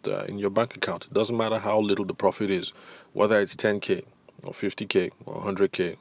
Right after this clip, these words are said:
or, or two hundred K, you know. But bottom line, even if it's only five K profit, you know, five K is better than nothing, especially if you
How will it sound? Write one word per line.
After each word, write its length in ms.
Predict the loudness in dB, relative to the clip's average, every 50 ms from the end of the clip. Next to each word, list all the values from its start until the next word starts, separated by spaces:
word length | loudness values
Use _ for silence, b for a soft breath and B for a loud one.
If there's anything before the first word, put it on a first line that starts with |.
| -16 -20 -18 -14
or, 120 | -14 -14 -14 _ B B B B B B B B 4
or 120 | 4 4
two 180 | 6 4 2 2
hundred 280 | 2 4 4 4 2
K, 220 | 2 0 -4 -4 -4 -6
you 100 | -4 -4
know. 120 | -4 -4 -4
But 180 | -4 4 6
bottom 240 | 8 8 8 6 4
line, 240 | 2 0 -2 -2 2
even 240 | 4 4 6 6 4
if 120 | 2 0
it's 140 | -2 0 0
only 220 | 2 2 2 2
five 260 | 2 2 2 0 2
K 160 | 0 -2 -2 0
profit, 380 | 0 -2 -2 -2 -4 -10 -10 -10 -12
you 40 | -12
know, 120 | -10 -4
five 260 | 2 4 4 4 4
K 220 | 2 0 0 0 -2 -8 -12 _ -14
is 120 | -14 -6
better 260 | -2 -2 0 0 0
than 160 | -2 -2 2
nothing, 340 | 2 2 4 4 2 -2 -2 B B B B B B B B B
especially 580 | -2 2 4 4 4 4 2 0 -2 0 0 0
if 260 | 0 -2 -2 -8 -16 -12
you 440 | -8 -6 -4 -4 -2 -4 -4 -6